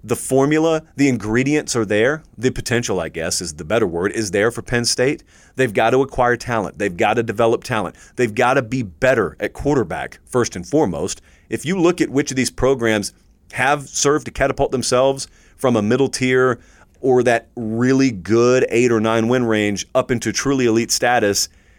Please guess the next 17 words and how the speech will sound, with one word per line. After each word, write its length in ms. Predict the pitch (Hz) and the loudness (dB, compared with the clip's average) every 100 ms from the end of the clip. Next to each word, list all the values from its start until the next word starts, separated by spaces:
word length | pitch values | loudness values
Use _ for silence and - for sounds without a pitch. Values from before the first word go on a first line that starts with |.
| _ - | _ -6
number 240 | - 208 | 0 2
one, 180 | 180 175 | 4 4
it 80 | 139 | 2
doesn't 180 | 135 | 0
take 200 | - 131 | 0 -2
that 160 | 92 87 | -2 -2
long 240 | 104 107 | 0 0
'cause 180 | 98 104 | 0 -2
the 80 | 92 | 0
list 300 | 101 120 - | 0 0 0
is 100 | 90 | -6
short. 360 | - 127 95 127 | -2 0 0 0
Number 180 | 156 | -2
two, 380 | 135 170 170 131 - _ _ _ - | -2 2 2 0 -6 _ _ _ -4
outside 380 | 233 - 220 | -2 2 2
of 100 | 143 | 0
Georgia 500 | 87 107 147 170 196 | 0 0 2 2 -2